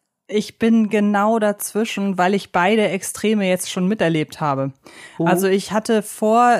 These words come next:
Speaker 1: ähm, in, nach der Pressevorführung stand, äh, zwei Plätze vor mir ein Kollege, der meinte, er war Hardcore, ist Hardcore-Stromberg-Fan und hat den Film geliebt. Das
Speaker 2: Mhm.
Speaker 1: spricht ja für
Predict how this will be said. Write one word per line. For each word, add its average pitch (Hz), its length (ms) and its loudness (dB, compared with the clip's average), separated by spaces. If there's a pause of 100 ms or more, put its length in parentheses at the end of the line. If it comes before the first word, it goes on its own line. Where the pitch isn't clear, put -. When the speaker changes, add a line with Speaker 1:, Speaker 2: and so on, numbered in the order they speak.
Speaker 1:
ähm, 196 420 -4
in, 196 360 -4
nach 202 180 0
der 208 120 -2
Pressevorführung 240 1000 -4 (500)
stand, 214 640 0
äh, 196 340 0
zwei 202 360 0
Plätze 214 400 -2
vor 214 240 -2
mir 214 180 2
ein 190 220 -4
Kollege, 220 500 0
der 190 220 0
meinte, 196 320 -2
er 170 160 -2
war 185 160 0
Hardcore, 262 720 0 (180)
ist 196 240 -6
Hardcore-Stromberg-Fan 233 1000 0
und 190 180 -2
hat - 160 -4
den 196 120 -2
Film 196 220 0
geliebt. 180 560 -2 (480)
Das 190 180 -2
Speaker 2:
Mhm. 147 60 2
Speaker 1:
spricht 156 400 0
ja 202 420 2
für 196 460 0